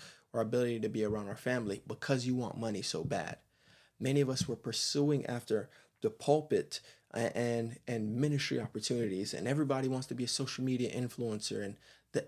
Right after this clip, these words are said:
the Christian guy on TikTok and the Christian woman on Instagram or whatever. And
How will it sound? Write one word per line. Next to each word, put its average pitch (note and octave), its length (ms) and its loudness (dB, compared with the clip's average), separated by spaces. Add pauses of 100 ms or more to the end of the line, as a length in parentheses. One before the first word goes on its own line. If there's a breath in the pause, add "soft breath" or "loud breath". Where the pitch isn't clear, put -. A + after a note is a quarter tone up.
the A#2+ 120 -4
Christian C3 580 0
guy A#2 320 0
on G#2+ 320 -2
TikTok - 520 -4
and G2+ 120 -2
the G2 40 -8
Christian C3 560 -2
woman B2 320 0 (320 loud breath)
on C3 180 0
Instagram B2 640 0
or A2+ 60 0
whatever. B2 320 2
And A#2 180 -4